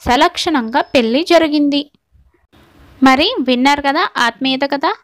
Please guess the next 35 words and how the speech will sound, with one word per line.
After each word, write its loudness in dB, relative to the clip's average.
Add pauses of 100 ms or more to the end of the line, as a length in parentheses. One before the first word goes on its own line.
(400)
మీకు -4
నచ్చిందా -2 (300)
లేదా 4 (540)
అనే 0
విషయాన్ని 0 (120)
మాకు 2 (100)
కామెంట్లో 0
చెప్పగలరు. -2 (180)
అలాగే -2 (580)
ఇలాంటి 2
మరిన్ని 0
చందమామ 0
కథలు -2
కావాలనుకుంటే 0
మా 2 (100)
ఛానల్ని -2
సబ్స్క్రైబ్ 0
చేసుకొని 0
పక్కనే -2 (100)
గంట -4
వస్తుంది, -6
దాన్ని -2
కూడా -2
ఒకసారి -4
క్లిక్ -4
చేయండి. -4 (500)
దీనివల్ల 2
మేము -6
చేసే -4 (100)
ప్రతి -2 (100)
వీడియో 2
లేటెస్ట్ -4 (100)
నోటిఫికేషన్స్ -2 (120)
మీకు 0 (100)
వస్తాయి. -4